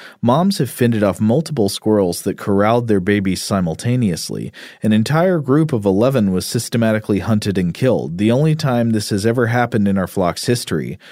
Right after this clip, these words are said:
So many chicks have been killed by the squirrels, it has stunted the population growth significantly, and they don't stop at the chicks.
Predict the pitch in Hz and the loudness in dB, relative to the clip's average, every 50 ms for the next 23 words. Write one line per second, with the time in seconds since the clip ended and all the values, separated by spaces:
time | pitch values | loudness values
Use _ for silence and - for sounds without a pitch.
0 | - - - - - - 214 240 262 254 202 - - 165 156 - - 143 127 127 | -20 -20 -18 -6 -2 0 0 2 2 0 -2 -2 -2 -4 -2 -2 -4 -4 -2 0
1 | 120 120 - 147 135 123 120 113 101 98 95 - - - 147 143 120 110 107 113 | 0 0 0 0 0 2 2 0 0 0 -4 -6 -2 0 0 2 2 0 0 -2
2 | 101 101 101 98 - - - - 143 147 156 - 160 135 113 107 107 120 113 107 | -2 -2 -2 -4 -4 -6 -4 -2 0 0 0 0 0 -2 -2 -2 0 0 0 0
3 | - 117 110 107 120 131 120 - 117 98 92 92 87 - - - 98 95 110 123 | 0 0 2 2 2 0 0 -2 -2 0 0 0 -2 -2 -4 -4 -2 0 0 0
4 | 120 - 107 90 80 - - 65 64 60 - - 98 104 107 104 104 101 117 123 | -2 -2 -4 -4 -4 -8 -8 -10 -12 -10 -8 -4 -2 0 0 0 0 0 0 0
5 | 147 160 - - - - 101 92 90 - 101 85 - - - - - 160 120 - | 0 -2 -4 -6 -4 -2 0 0 -2 -2 -6 -8 -6 -8 -6 -2 0 0 0 -2
6 | - - - | -4 -10 -12